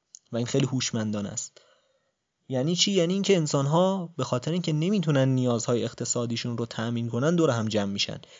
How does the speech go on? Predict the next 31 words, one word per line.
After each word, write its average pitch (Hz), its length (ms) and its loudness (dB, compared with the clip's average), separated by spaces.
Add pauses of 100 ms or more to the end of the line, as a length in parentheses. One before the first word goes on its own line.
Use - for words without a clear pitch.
(140)
انسان‌ها 113 380 -4
برای 127 220 0
اینکه 139 200 -4
بتونن 131 260 -4
غذاشون 131 560 0
رو 143 60 0
تأمین 123 360 -2
کنن 139 320 -6 (280)
دور 123 160 4
هم 117 200 0
جمع 101 160 -4
می‌شن. 104 280 -2
انسان‌ها 107 340 -4
برای 120 140 -2
اینکه 123 200 -4
بتونن 127 400 -6 (240)
خطرات 127 600 -2
رو 143 100 2
از 123 160 2
خودشون 117 420 0
دور 113 220 -2
کنن 107 360 -6
به 101 60 -4
خاطر 135 520 -8 (280)
این 190 160 0
دلایلی 131 420 6
که 117 100 -2
دور 113 180 0
هم 110 340 -2 (140)
جمع 104 320 6
می‌شن. - 340 0